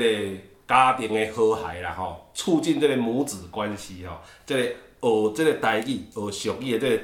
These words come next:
周边效益啦，安尼，互大家参考，吼。啊，过来，比如讲，因为我，我吼，伊只要就出世拢伫家条内大汉，啊，读迄个国校就开始拢会斗做事安尼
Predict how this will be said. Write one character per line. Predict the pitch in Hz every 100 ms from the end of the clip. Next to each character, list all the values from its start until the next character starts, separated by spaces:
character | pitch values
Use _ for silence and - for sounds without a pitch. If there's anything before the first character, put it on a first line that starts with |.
| -
周 | 131 135
边 | 135 127 123
效 | 135 107 107
益 | 98
啦， | 80 78
安 | 90
尼， | 92 - - -
互 | 104
大 | 98
家 | 95
参 | 95 104 87
考， | 107 82 - -
吼。 | - - - - -
啊， | -
过 | 262
来， | 131 123
比 | 190
如 | 143
讲， | 147 160 165 - - _ _ _ _ -
因 | 139
为 | 151
我， | 156 156
我 | 151 147 143 131
吼， | 107 98
伊 | 113 - -
只 | -
要 | 120 131 113
就 | 113 98
出 | -
世 | 170 101 87
拢 | 110 120
伫 | 98 80 - - -
家 | 107 104
条 | 101 87 92
内 | 90
大 | 87
汉， | 78 80 80 - _ -
啊， | 95 92 - - _ _ _ _
读 | - 104 101
迄 | 127
个 | 117
国 | 143 110
校 | 92 92
就 |
开 | 90 92
始 | 107
拢 | 107 107
会 | 87 82 - -
斗 | 113 -
做 | 110 92
事 | - 82
安 | 85
尼 | 85